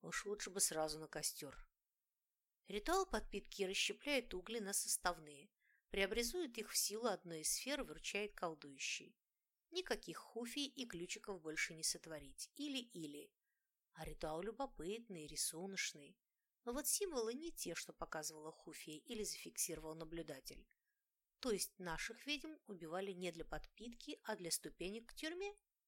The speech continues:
Искомая ведьма, может и она, а может и нет. Подумаешь, мумии без рук. Вероятно, это побочный эффект при извлечении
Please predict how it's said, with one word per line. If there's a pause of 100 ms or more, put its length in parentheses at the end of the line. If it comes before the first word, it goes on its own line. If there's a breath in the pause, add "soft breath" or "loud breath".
(440)
Искомая
ведьма, (200)
может
и
она,
а
может
и
нет. (580)
Подумаешь,
мумии
без
рук. (520)
Вероятно,
это
побочный
эффект
при
извлечении